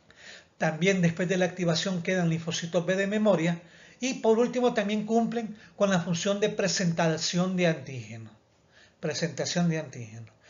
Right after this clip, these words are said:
Pero acordémonos que mencionamos ahí qué tipo de antígenos son los que presentan, que son extracelulares.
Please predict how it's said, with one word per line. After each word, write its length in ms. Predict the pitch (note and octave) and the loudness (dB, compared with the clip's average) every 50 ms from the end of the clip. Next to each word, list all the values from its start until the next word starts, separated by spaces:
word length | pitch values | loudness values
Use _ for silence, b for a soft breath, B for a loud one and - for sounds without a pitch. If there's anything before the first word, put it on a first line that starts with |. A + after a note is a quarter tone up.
| B B B | B B B
Pero 160 | - F3 E3+ | 0 2 2
acordémonos 640 | D3+ - - D3 C3+ C#3 D#3+ E3 E3+ F3+ F#3 E3+ E3+ | 2 2 0 -2 0 2 4 4 4 4 2 0 0
que 100 | - F#3 | 0 0
mencionamos 720 | E3+ E3 E3 D#3+ - - E3 D#3+ E3+ E3+ F3+ F#3 E3+ - | 2 2 2 2 0 0 0 2 2 2 2 0 0 0
ahí 320 | F3+ D#3+ E3+ F#3+ G3 - B B B B B B _ | 0 0 0 0 -2 -6 B B B B B B _
qué 140 | - G3 F3+ | -4 -2 -2
tipo 400 | F3+ - G3 F#3 E3+ - G3+ F#3 | -2 -4 -6 -6 -2 0 0 2
de 140 | F3+ F3+ F3 | 2 2 2
antígenos 720 | E3+ D#3 C#3 B2+ - F3+ F3 E3 E3+ F#3 F#3 F3 F3 E3+ | 0 0 -4 -8 -6 -2 0 2 2 2 2 0 0 0
son 340 | E3+ - - F3 E3 E3 E3 | -2 -2 0 0 2 4 4
los 200 | E3 D#3 D#3+ - | 2 2 0 -4
que 120 | - E3+ D#3+ | -6 -8 -6
presentan, 800 | - E3+ D3+ C#3 - - C#3 B2 A#2 A2+ A2 _ - A#2 A#2 b b b b b b - | -6 -6 -6 -4 -4 -6 -6 -8 -10 -12 -16 _ -20 -20 -20 b b b b b b -8
que 100 | D#3+ C3+ | -6 -6
son 340 | - - E3+ E3 E3 E3 - | -2 0 2 2 2 2 0
extracelulares. 1200 | - E3 E3 - - - E3+ D#3+ E3 - E3+ D#3 C#3+ C#3+ C#3 B2+ A#2 A2 G#2+ - - - - - | -2 -2 -2 -2 -4 -2 -2 -4 -2 -2 -4 -4 -4 -6 -6 -6 -6 -8 -8 -12 -14 -16 -18 -18